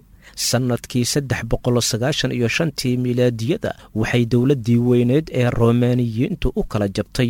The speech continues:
laba qaybood oo bari iyo galbeed kala ah. Qaybta bari waxay caasimaddeedu ahayd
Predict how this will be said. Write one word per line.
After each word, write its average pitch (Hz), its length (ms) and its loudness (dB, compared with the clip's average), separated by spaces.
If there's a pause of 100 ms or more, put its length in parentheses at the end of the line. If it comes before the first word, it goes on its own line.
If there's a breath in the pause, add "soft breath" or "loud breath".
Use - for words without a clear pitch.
laba 123 280 0
qaybood 120 560 0
oo 127 180 2
bari 131 280 2
iyo 123 240 0
galbeed 120 480 -2
kala 110 240 -2
ah. 123 180 0 (460 loud breath)
Qaybta - 360 -2
bari 120 280 2
waxay 139 320 -2
caasimaddeedu 120 920 -2 (100)
ahayd 117 340 2